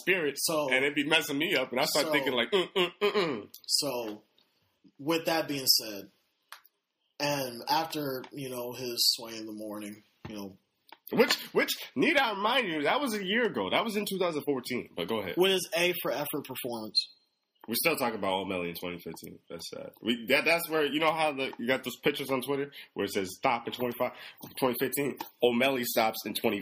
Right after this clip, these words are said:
Speaker 1: fifteen. But go
Speaker 2: Yeah,
Speaker 1: on.
Speaker 2: well, I, I, you ain't never gonna hear us talk about this in sixteen, like,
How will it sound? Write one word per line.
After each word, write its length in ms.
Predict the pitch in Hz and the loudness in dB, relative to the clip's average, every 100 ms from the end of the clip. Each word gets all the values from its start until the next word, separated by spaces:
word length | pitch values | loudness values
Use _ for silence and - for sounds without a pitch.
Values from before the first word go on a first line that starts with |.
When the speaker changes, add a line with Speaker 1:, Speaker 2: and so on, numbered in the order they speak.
| - | 0
Speaker 1:
fifteen. 440 | 101 - 95 - _ - - - - | 0 0 -6 -8 _ -20 -20 -16 -12
But 80 | 95 | -2
go 100 | - | 4
Speaker 2:
Yeah, 180 | 185 165 | 4 4
Speaker 1:
on. 80 | 139 | 0
Speaker 2:
well, 140 | 151 | 2
I, 180 | 151 214 - | 4 2 2
I, 140 | 196 - _ | 0 -2 _
you 300 | 151 151 208 | -4 0 2
ain't 180 | 190 147 | 0 0
never 260 | 139 139 | -2 -2
gonna 240 | 120 117 120 | -4 -4 -2
hear 200 | 123 117 | -2 -2
us 120 | 113 | -2
talk 180 | 135 107 | -2 -4
about 200 | 98 98 95 | -4 -8 -8
this 180 | 95 98 | -6 -6
in 160 | 95 92 - - | -6 -12 -14 -4
sixteen, 480 | - 101 - 101 95 - - | -2 0 -4 -4 -10 -14 -10
like, 240 | 104 101 | -8 -8